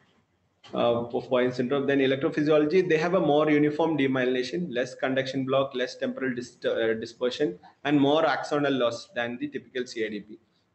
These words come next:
And nerve biopsies in, uh, Poem show less, uh, interneural inflammation, more axonal degeneration, and there is features of, uh, a small, uh, neovascularization because of the V E G F mediated.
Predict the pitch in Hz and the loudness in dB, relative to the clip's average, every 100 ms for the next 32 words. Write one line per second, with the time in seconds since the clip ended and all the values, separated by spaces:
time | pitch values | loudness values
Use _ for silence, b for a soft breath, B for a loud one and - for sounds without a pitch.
0 | - 127 131 139 151 151 151 147 170 151 | -6 -2 0 2 2 2 2 2 -2 -4
1 | 156 147 131 123 131 131 143 147 156 143 | -4 -2 -2 -2 -2 0 0 -2 0 0
2 | 127 131 131 - 135 123 113 104 - 123 | 0 -2 -6 -4 0 2 0 -4 -10 -6
3 | 131 131 135 131 127 131 131 127 139 123 | -2 0 0 -2 -4 -4 -4 -2 -2 0
4 | 131 135 120 - 135 131 127 120 120 120 | 2 0 -2 -2 -2 -2 -2 -4 -4 -4
5 | 123 151 135 147 151 - B B B _ | -6 -4 -2 -2 -4 -12 B B B _
6 | 135 139 143 - - 135 147 147 147 139 | 2 2 0 -6 -10 -6 -4 -4 -4 -4
7 | - 131 123 113 117 - - 131 131 127 | 0 2 2 0 -4 -10 -12 -4 -2 0
8 | 113 113 120 135 135 127 135 123 120 113 | 0 -2 0 2 0 -2 -6 -6 -8 -12
9 | 113 123 123 120 117 117 123 123 135 131 | -10 -6 -4 -4 -2 0 0 0 -2 -2
10 | 120 120 113 175 | -4 -4 -4 -8